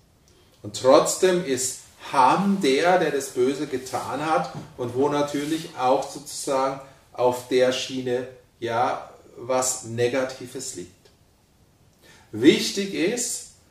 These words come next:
aus dem einen Sohn von Ham, eben von Ägypten, kommt, kommen die Philister.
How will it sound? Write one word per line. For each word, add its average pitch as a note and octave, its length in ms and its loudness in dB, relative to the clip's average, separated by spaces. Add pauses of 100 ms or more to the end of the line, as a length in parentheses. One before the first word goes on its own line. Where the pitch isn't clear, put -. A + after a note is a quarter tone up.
(160)
aus C3+ 320 2
dem B2+ 260 -4 (140)
einen G#3 640 2
Sohn G3+ 720 -2 (100)
von B2+ 480 -4
Ham, D#3 480 -4 (680)
eben D#3 340 -2
von A#2 360 -8 (100)
Ägypten, F#3 1120 -4 (480)
kommt, F#3 640 4 (580)
kommen D#3+ 320 -2
die D#3 120 0
Philister. C#3+ 640 -4